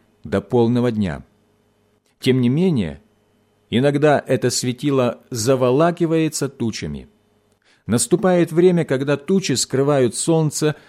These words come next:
от взора верующего, и он идёт во тьме и не видит вокруг себя света. Многие имели радость перед лицом Божьим некоторое время. Они нежились в лучах солнца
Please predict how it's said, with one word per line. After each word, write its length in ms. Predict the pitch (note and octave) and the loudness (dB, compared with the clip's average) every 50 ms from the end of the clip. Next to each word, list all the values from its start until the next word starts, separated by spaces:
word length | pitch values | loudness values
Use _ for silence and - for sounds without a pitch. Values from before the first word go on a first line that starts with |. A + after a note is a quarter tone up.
| _ _ _ | _ _ _
от 160 | - G2+ G#2 | -2 -2 -2
взора 380 | F#2+ F#2 G2 B2+ C#3 C#3 C#3 C3+ | -2 -2 2 4 4 4 4 4
верующего, 840 | C#3+ E3+ E3+ D3+ B2+ A2 G2 E2 - - - D#2 C#2+ B1+ B1+ - _ _ _ _ _ _ _ _ _ _ _ - | 4 4 4 4 2 0 -2 -4 -6 -8 -8 -8 -10 -10 -12 -14 _ _ _ _ _ _ _ _ _ _ _ 0
и 80 | G2+ | 2
он 180 | B2 C3+ C#3 C3+ C#3 | 4 4 4 4 2
идёт 400 | B2+ A#2+ D#3 D#3 D3 - - - _ _ _ - | 2 4 4 4 4 2 -2 -20 _ _ _ -20
во 260 | - D2+ D#2+ A2+ A2+ | -14 -4 -2 -2 -2
тьме 420 | - - G#2 A#2+ D3 E3 F#3 F3 - _ _ _ _ _ _ _ _ _ | 0 0 2 2 2 2 0 -2 -4 _ _ _ _ _ _ _ _ _
и 120 | - D#3 D#3 | 0 2 2
не 200 | D3+ C#3 B2 G#2+ | 4 4 2 2
видит 480 | A#2+ D3 C3+ C#3 D#3 D3+ - - - _ _ _ | 0 -2 0 0 -2 -2 -2 -18 -20 _ _ _
вокруг 460 | - D#2 - G2+ - - A#2+ C#3 C#3+ - | -6 -2 -2 -2 -2 -2 -4 -2 -2 -2
себя 260 | - C#3 A#2 A#2 A#2 | -4 0 0 0 -2
света. 500 | - - - G2+ F#2 E2 - D2 B1+ B1 _ _ _ _ _ _ _ _ _ _ _ _ _ _ _ _ _ _ _ _ _ _ _ _ _ - | -2 -4 -4 -4 -4 -4 -6 -10 -14 -16 _ _ _ _ _ _ _ _ _ _ _ _ _ _ _ _ _ _ _ _ _ _ _ _ _ -4
Многие 680 | F2 A2 D3+ G#3+ A3+ G#3 E3+ F3 F3 E3+ E3+ - E3 | -2 2 4 4 4 4 4 4 4 4 4 2 -2
имели 300 | D#3 D#3+ F3 F3+ E3+ D3 | -2 0 0 0 2 0
радость 640 | C3+ C#3 F3 F#3+ E3 C#3 A2+ - - - - - _ _ _ _ _ _ _ - | 0 0 0 -2 0 -2 -4 -4 -6 -10 -14 -20 _ _ _ _ _ _ _ -6
перед 260 | G2 G2+ A2+ A2 B2 | -4 -4 -2 -4 -6
лицом 400 | B2+ A#2+ - - D#3+ D3 C#3 A2 | -6 -6 -2 -2 0 0 0 2
Божьим 500 | B2+ E3 F3 D#3+ C#3 D3+ D#3+ E3 D3 - - - _ _ _ _ - | 2 2 2 2 2 0 0 0 -2 -4 -8 -20 _ _ _ _ -6
некоторое 580 | G2 G#2 A#2+ B2+ - C3+ A2+ - C#3+ D3+ D#3 D#3+ | 0 2 2 2 2 0 -2 0 0 2 2 2
время. 440 | D#3+ E3+ E3 B2 F#2 D#2 C#2 C#2 _ _ _ _ _ _ _ _ _ _ _ _ _ - | 2 2 2 2 0 -2 -6 -10 _ _ _ _ _ _ _ _ _ _ _ _ _ -2
Они 240 | G#2 B2+ E3 F#3+ F#3 | 0 2 4 4 4
нежились 720 | D3 C#3 D#3 D3+ C#3 B2 C#3 C3+ C3 B2+ A#2+ - - _ _ _ _ _ | 4 4 2 2 2 2 0 0 0 0 -4 -6 -10 _ _ _ _ _
в 100 | - F#2+ | -4 -2
лучах 340 | G#2 A2 - C#3+ C3+ A#2+ - | 0 0 0 0 -2 -2 -2
солнца 640 | - - C3+ B2 B2 B2 A2+ - - B2+ A#2 G#2 | -4 0 0 2 2 2 0 -2 -2 -2 -2 -2